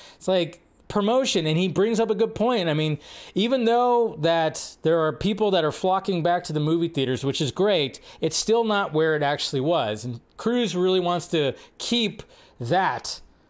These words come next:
that experience for people. And I think a lot of actors and filmmakers wanna keep that too. And it just kinda sucks that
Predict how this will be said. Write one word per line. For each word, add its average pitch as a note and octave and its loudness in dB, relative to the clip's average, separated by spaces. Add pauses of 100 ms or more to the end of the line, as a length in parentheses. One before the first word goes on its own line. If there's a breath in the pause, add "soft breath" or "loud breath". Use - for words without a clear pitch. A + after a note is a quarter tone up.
(160)
that F3 -2
experience D#3 -2
for D3+ -2
people. F3 0
And B2 -2
I C3 -2
think F3 -2
a E3 0
lot G3 2
of D#3+ -2 (400 loud breath)
actors C#3+ -2
and C#3+ -4
filmmakers D3+ -2
wanna D3 -2
keep D#3+ -4
that C#3 0
too. A3 0
And C#3 -2
it B2+ -6
just E3+ -4
kinda D#3 -2
sucks G#3 -2 (380 loud breath)
that C#3+ 0